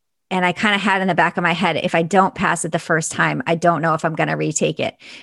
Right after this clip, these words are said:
But in my style, I passed it with seventy-five was the passing score. And there were four parts at the time.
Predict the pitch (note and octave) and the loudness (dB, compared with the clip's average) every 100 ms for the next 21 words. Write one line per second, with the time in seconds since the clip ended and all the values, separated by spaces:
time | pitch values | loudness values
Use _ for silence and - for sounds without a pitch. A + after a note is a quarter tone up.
0 | _ G3+ F3 - _ _ _ _ _ _ | _ 0 0 -4 _ _ _ _ _ _
1 | _ - _ - F#3+ F#3+ F#3 F#3+ G#3 F3 | _ -20 _ -6 0 2 2 2 2 2
2 | D#3 D#3+ F3 F3+ E3 D#3 - E3+ F#3+ - | 2 0 0 0 2 0 0 -2 -2 0
3 | F3+ - D#3+ - - G3 F#3 F#3 F3+ E3 | 0 0 -2 -2 0 0 2 0 2 2
4 | F3 E3+ D#3 E3+ E3 E3+ E3 - E3+ F3 | 2 -2 -2 -2 0 -2 -6 0 2 4
5 | E3 D3+ D3+ F#3 E3+ - E3+ E3 - - | 2 -2 0 2 2 2 0 0 -2 -4
6 | F3+ F#3 F#3+ | -2 0 -2